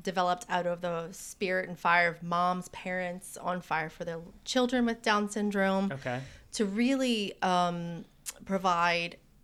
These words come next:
Speaker 1: uh, our mission is really focused around the health and education of individuals with Down syndrome and their families.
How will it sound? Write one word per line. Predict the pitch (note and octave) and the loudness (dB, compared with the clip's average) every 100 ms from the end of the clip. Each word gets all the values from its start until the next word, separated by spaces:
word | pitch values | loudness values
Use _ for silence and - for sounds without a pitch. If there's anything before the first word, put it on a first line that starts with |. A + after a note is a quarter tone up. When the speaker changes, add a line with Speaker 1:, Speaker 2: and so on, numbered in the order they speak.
| - | -6
Speaker 1:
uh, | E3+ - - | -6 -6 -4
our | G3 | 0
mission | G3+ G3 F#3+ | 2 2 0
is | F3+ - | -4 -6
really | F3+ F3 | -6 -4
focused | - D#3+ - F3 | -4 -4 -4 -8
around | E3+ | -8
the | |
health | D#3 - F#3 F3 - | -6 2 4 4 0
and | F3 | -6
education | D#3+ F3 G3 E3 - E3+ | -6 -8 -8 -8 -8 -8
of | |
individuals | F3 E3 E3 E3 D#3+ - | -8 -4 -6 -4 -8 -8
with | D#3+ - - | -12 -8 0
Down | F3+ F3 | 2 0
syndrome | - E3 F3 E3+ D#3+ | -4 -6 -4 -4 -4
and | F3+ | -4
their | D#3+ | -4
families. | - D#3 G#2+ E2+ | -4 -6 -6 -10